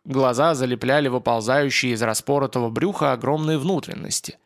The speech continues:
Шары жёлтой жидкости липли на жвалы, но Ксеркс терзал, дрожал от боевого экстаза. На нём цепко держались за ракетную установку Семён и Кася.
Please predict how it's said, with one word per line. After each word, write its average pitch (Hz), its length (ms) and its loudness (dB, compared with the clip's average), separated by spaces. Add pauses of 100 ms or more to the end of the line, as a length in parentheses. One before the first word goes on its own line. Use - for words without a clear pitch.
(480)
Шары 147 440 2
жёлтой 170 460 2
жидкости 131 680 -2
липли 175 560 -2
на 131 200 0
жвалы, 117 520 -2 (340)
но 123 140 0
Ксеркс - 520 0
терзал, 117 640 0
дрожал 117 520 0
от 139 100 -2
боевого 143 540 0
экстаза. 135 580 0 (520)
На 139 160 2
нём 220 260 2
цепко 185 380 2
держались 127 520 0
за 120 100 0
ракетную 117 520 0
установку 135 560 -2
Семён 139 380 2
и 135 40 -4
Кася. 107 400 -2